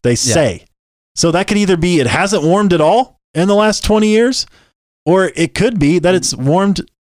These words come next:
Speaker 1: two to three degrees.
Speaker 2: Yeah.
Speaker 1: We actually don't know because our models have a margin of error of plus or minus point nine eight degrees Celsius.
Speaker 2: Yeah.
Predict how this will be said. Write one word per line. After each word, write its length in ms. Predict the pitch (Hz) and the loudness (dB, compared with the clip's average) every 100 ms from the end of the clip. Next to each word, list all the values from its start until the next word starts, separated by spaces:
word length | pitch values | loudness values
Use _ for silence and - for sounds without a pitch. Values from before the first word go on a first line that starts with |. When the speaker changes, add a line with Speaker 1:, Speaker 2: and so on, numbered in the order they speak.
| _ | _
Speaker 1:
two 160 | 175 208 | -2 0
to 80 | |
three 200 | 202 233 | 2 0
degrees. 500 | 247 233 330 226 - - | 2 2 2 0 -2 -4
Speaker 2:
Yeah. 240 | 117 104 - - | -4 -4 -6 -2
Speaker 1:
We 160 | 180 | 0
actually 300 | 254 - 269 | 0 0 -2
don't 320 | 139 220 233 | 0 -2 -2
know 400 | 170 233 226 87 - _ _ - | -2 0 0 -4 -14 _ _ -6
because 240 | 185 190 | -2 0
our 80 | 190 | 0
models 460 | 185 233 202 196 - _ | 2 2 2 -2 -8 _
have 120 | 147 147 | -4 0
a 40 | |
margin 280 | 165 220 202 | 2 2 0
of 100 | 170 | 2
error 240 | 165 165 - - - | 2 0 -4 -14 -6
of 220 | - - | -6 -2
plus 280 | 180 226 226 | 0 0 0
or 120 | 220 | 0
minus 560 | 160 214 113 123 - - _ _ _ | 2 0 0 -4 -8 -12 _ _ _
point 260 | - 220 208 | -2 -2 0
nine 220 | 165 202 | -2 0
eight 160 | 196 180 | 0 -2
degrees 320 | 156 196 175 | -2 -2 0
Celsius. 500 | 196 190 120 85 - | -2 -2 -2 -6 -6
Speaker 2:
Yeah. 200 | 123 107 | -6 -6